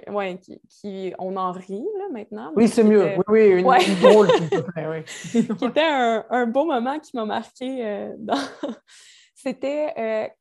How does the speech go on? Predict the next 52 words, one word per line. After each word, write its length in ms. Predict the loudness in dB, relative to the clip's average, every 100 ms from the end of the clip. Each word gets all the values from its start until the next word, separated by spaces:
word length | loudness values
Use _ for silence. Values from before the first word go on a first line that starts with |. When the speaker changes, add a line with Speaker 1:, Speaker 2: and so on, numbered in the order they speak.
| -8
Speaker 1:
euh, 180 | -6 -6
quand 140 | -8 -10
je 100 | -10
coachais, 680 | -10 -10 -10 -8 -6 -8 -8
euh, 380 | -6 -4 -4 -6
le 280 | -4 -2 -2 -6 _
club 280 | -10 -6 -4
de 100 | -4
course 500 | -4 -6 -6 -16 -18
du 180 | -14 -10
septième, 360 | -8 -8 -12 -20 -20
le 40 |
centre 220 | -12 -12 -10
sportif 300 | -12 -12 -14
de 80 | -12
l'Université 360 | -14 -20 -20
de 60 | -20
Montréal. 340 | -18 -16 -16 -6
Speaker 2:
Ouais. 260 | -6 -6 -10 _ _ _
Donc, 180 | 2 4
plutôt 220 | 4 6
à 80 | 4
tes 60 | 4
Speaker 1:
En 40 |
Speaker 2:
débuts, 220 | 4 4
en 100 | 2
plus, 260 | 0 -6 -8
hein. 160 | -12 -14 _ _ _ _ -2
Speaker 1:
Euh, 280 | 2 4 2 2
ouais, 260 | 2 2
ouais, 260 | 2 2 2
ça 100 | 0
faisait 120 | -4
quelques 300 | -2 -2 0
années 220 | -2 -2 -2
au 100 | -4
moins. 200 | -4 0
J'avais 340 | 0 2 0
ma 140 | -2 -4
crédibilité, 840 | -6 -8 -6 -8 -8 -6 -6 -6
là, 200 | -6 -10
c'est... 540 | -8 -6 -4 -4 -8 -6
au 140 | -6
moins, 260 | -4 -4 -4
puis 100 | -2
j'avais 220 | 0 2
Speaker 2:
Ah, 40 | 0
ok. 40 |
Speaker 1:
un 40 | -2
beau 160 | -2
lien 280 | -4 -4 -4
Speaker 2:
Ok. 100 | -6